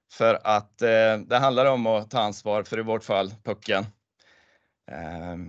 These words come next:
vi ska äga mycket puck, vi ska vara rädda om pucken, men det ska leda till attackspel. Och en grej som han sa, som jag kan stryka under på väldigt mycket också, det är ju det här att misstag sker. Det sker i fotboll, det sker i hockey.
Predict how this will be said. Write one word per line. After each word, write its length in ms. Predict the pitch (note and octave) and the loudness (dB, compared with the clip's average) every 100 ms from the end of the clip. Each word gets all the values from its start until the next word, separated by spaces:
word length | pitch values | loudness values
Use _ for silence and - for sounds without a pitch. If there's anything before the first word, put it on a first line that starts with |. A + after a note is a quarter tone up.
| E2 | -8
vi 100 | A2 | -4
ska 160 | - | 2
äga 220 | A#2+ G#2 A2 | 2 2 0
mycket 380 | A#2 A#2 G#2 | -2 -4 -8
puck, 260 | A2 G2+ - | -4 -6 -6
vi 80 | G2 | -10
ska 140 | A2+ | -4
vara 140 | G#2+ G#2+ | 0 2
rädda 220 | F#2 F#2 | 0 -2
om 100 | G2+ | -4
pucken, 500 | G#2 - - F2+ F#2 | -6 -6 -6 -6 -6
men 100 | F#2 | -8
det 80 | G#2+ | -6
ska 140 | - | -2
leda 280 | A#2+ A#2 A2 | 2 2 2
till 220 | G#2+ G#2 | 0 0
attackspel. 800 | F#2 G#2 G#2 - - G2 G2+ E2 - _ _ _ _ | -2 0 -4 -4 -8 0 0 0 -8 _ _ _ _
Och 100 | G2+ | -6
en 60 | A2 | 0
grej 200 | A2 G#2+ | 0 0
som 200 | A#2+ A2+ | -2 -2
han 220 | B2 C3+ | -2 -2
sa, 280 | A#2 F2+ F#2 | 0 0 0
som 400 | G#2+ G#2 G#2 - _ _ _ _ _ _ | -4 -6 -8 -12 _ _ _ _ _ _
jag 180 | - F2+ | -8 -4
kan 120 | G2 | -4
stryka 420 | - A#2+ A2 A2 | -2 0 0 2
under 160 | G2+ G2+ | 0 0
på 140 | G2 | 0
väldigt 320 | G2 G2 F#2+ A#2 | 2 2 2 -2
mycket 220 | A2 - | -4 -2
också, 320 | F#2 - G2 | -4 -4 -2
det 120 | G#2+ | 0
är 140 | G#2 F#2+ | 2 2
ju 100 | F#2+ | 0
det 120 | G2 | 2
här 140 | F2+ | 2
att 220 | E2+ D#2+ - - _ - | 0 -4 -10 -20 _ -8
misstag 420 | A#2 - - A#2 | -8 -4 0 0
sker. 400 | - A2 A#2 - - _ _ _ _ - | 0 0 0 -2 -12 _ _ _ _ -14
Det 80 | F#2+ | -6
sker 180 | G2+ | -2
i 60 | G2+ | -4
fotboll, 420 | G2 E2+ - D#2+ | -4 -10 -6 -4
det 100 | F#2+ | -4
sker 240 | - A2+ G2 | -2 0 0
i 60 | |
hockey. 400 | F#2 E2+ - D2+ | -2 -6 -8 -8